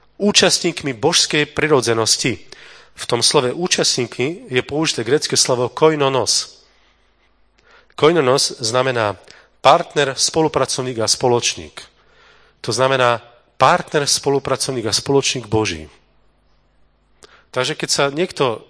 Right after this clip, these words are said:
zamyslí, kto som ja, a niekedy pod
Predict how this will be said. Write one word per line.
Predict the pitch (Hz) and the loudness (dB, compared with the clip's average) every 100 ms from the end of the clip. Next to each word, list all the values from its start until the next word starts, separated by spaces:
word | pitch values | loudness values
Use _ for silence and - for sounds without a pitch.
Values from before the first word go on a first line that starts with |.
| _ | _
zamyslí, | 113 131 151 - 120 - | -2 -2 0 -4 -4 -12
kto | - 170 | -4 0
som | - 165 | 2 2
ja, | 131 101 151 - _ _ _ _ _ _ _ _ _ _ - - - | 2 0 -2 -10 _ _ _ _ _ _ _ _ _ _ -20 -20 -16
a | - 117 | -6 -4
niekedy | 120 117 110 | -2 -4 -4
pod | 110 - | -4 -4